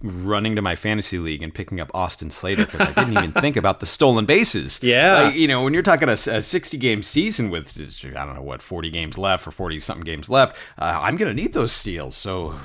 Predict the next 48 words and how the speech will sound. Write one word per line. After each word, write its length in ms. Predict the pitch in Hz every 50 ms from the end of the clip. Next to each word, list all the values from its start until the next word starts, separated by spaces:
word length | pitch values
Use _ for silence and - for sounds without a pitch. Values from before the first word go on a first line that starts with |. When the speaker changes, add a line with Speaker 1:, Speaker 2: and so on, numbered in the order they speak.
| 71 113
Speaker 1:
oh 260 | 110 294 349 208 113
boy. 440 | 78 - - 320 262 180 131 - - -
No, 140 | - 71 64
I'm 180 | 62 67 71
just 140 | 69 65 -
teasing. 300 | - 71 - - 73 -
Uh, 140 | 123 123 113 - -
but, 240 | - 151 - - - - - - -
yeah, 180 | - 180 147 -
th-, 360 | - 202 170 185 302 233 -
there 180 | - 277 277 247
are 160 | 214 208 180
positive, 360 | - - 123 117 127 170 - 196
and, 180 | 208 185 - -
and 160 | 165 175 170 - - - -
I 180 | - 175 214 254
will 300 | 254 214 214 190 180 151
say 400 | - - - 120 117 113 113 110
this 260 | - - 139 135 -
has 220 | - 139 131 - -
been, 520 | - 104 98 95 92 85 85 85 87 - - - - - - - - 147 - -
uh, 260 | - - - - - - - -
maybe 300 | 165 185 196 185 151 143
it's 140 | 110 -
'cause 160 | - 127 98 104
I'm 120 | 82 71
baseball 400 | 69 80 71 - - - 69 65
starved, 540 | - - - - 64 67 69 67 - - -
but 140 | - - -
th-, 320 | 151 - 107 123 147 -
this 180 | 233 233 - -
has 120 | 139 -
been 200 | - 87 69 62
a, 120 | 69 69 -
a 100 | 76 76
relatively 540 | 67 71 69 69 71 - - - - 69 67
fun 260 | - - 73 67 -
team 240 | - - 80 71 69
to 120 | - 76
watch. 500 | 64 64 65 73 104 135 - - - -
They, 160 | - 78 78 76
you 280 | 80 76 - 101 82
know, 180 | 65 64 64 65
that 260 | 73 82 - 73 -
seventeen 560 | - - 135 107 110 92 - 110 104 95 87
games 380 | 78 87 82 80 80 73 - -
in, 380 | - 85 80 80 85 104 117 -
and 500 | - 92 82 73 73 71 67 67 67